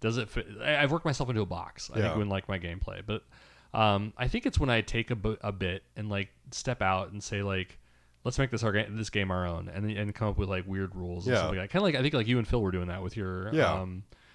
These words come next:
Speaker 1: uh, was it your
Speaker 2: The, the battle reports
Speaker 1: kill
Speaker 2: and things
Speaker 1: teams
Speaker 2: like
Speaker 1: or
Speaker 2: that. The
Speaker 1: whatever?
Speaker 2: kill teams.
Speaker 1: Yeah.
Speaker 2: Just, yeah, make it fun.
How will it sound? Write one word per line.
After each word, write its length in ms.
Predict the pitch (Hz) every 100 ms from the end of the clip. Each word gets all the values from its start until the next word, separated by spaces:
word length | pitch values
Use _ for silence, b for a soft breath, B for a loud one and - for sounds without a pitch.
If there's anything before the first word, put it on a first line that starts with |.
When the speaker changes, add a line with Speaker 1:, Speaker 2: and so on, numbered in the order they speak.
| b b
Speaker 1:
uh, 420 | - 95 92 92 92 -
was 140 | 104
it 80 | 101
your 180 | 87 92
Speaker 2:
The, 140 | 95 92
the 160 | 82
battle 260 | 82 85 85
reports 160 | 85 -
Speaker 1:
kill 60 | 113
Speaker 2:
and 80 |
things 100 | 85
Speaker 1:
teams 160 | 76 76
Speaker 2:
like 100 | 76
Speaker 1:
or 20 |
Speaker 2:
that. 60 | 76
The 40 | 76
Speaker 1:
whatever? 120 | 90
Speaker 2:
kill 140 | 90 82
teams. 260 | 80 76
Speaker 1:
Yeah. 60 | 107
Speaker 2:
Just, 180 | 101 95
yeah, 140 | 85 76
make 100 | 95 98
it 60 |
fun. 220 | - 95